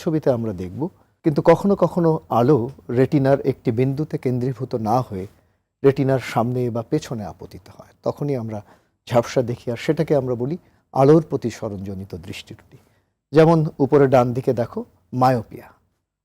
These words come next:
অর্থাৎ মাইনাস পাওয়ারের সমস্যা, এবং নিচে ডান দিকে ছবিতে দেখো হাইপারোপিয়া বা প্লাস পাওয়ারের সমস্যা, এবং নিচে ডান দিকে দেখো অ্যাস্টিগম্যাটিজম বা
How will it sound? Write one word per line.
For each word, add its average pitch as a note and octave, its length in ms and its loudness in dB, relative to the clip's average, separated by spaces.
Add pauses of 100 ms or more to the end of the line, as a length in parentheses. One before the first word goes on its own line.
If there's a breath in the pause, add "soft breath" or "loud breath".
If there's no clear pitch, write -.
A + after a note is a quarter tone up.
অর্থাৎ D#3 200 0 (120)
মাইনাস D#3 320 6 (100)
পাওয়ারের G2 360 -6
সমস্যা, - 340 -16 (100)
এবং G#2+ 120 -8 (120)
নিচে C3 220 0 (600 soft breath)
ডান C3+ 220 6
দিকে C#3+ 140 2 (100)
ছবিতে C3+ 340 -2
দেখো B2+ 160 -4 (120)
হাইপারোপিয়া - 640 -4 (260)
বা G2 160 -10
প্লাস D#3 200 2 (100)
পাওয়ারের G#2 360 -6
সমস্যা, G2 380 -10
এবং C#3+ 100 -4 (100)
নিচে B2+ 200 -2 (560 soft breath)
ডান C3+ 220 4
দিকে C#3+ 240 2
দেখো C3+ 220 -2
অ্যাস্টিগম্যাটিজম C3 840 -4
বা B2 80 -2